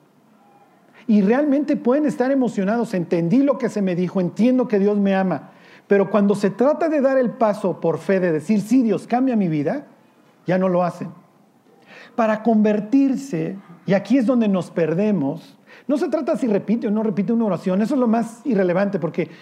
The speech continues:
hay muchos cristianos que se enojan y dicen, "No, porque repitas una oración". No, no, nos queda claro.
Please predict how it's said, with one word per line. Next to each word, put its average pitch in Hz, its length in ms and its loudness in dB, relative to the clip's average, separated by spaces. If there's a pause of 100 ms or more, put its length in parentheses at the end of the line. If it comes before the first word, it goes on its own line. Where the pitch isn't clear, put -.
(160)
hay 226 80 0
muchos 240 260 -2
cristianos 202 420 0
que 185 100 -2
se - 100 -6
enojan 190 260 -2
y 190 60 0
dicen, 190 220 -2 (180)
"No, 403 80 -6
porque 381 220 -4
repitas 311 500 -4
una 311 160 -2
oración". 254 480 -4
No, 262 260 -4
no, 233 240 -2
nos 214 180 -2
queda 240 260 -6
claro. 196 480 -8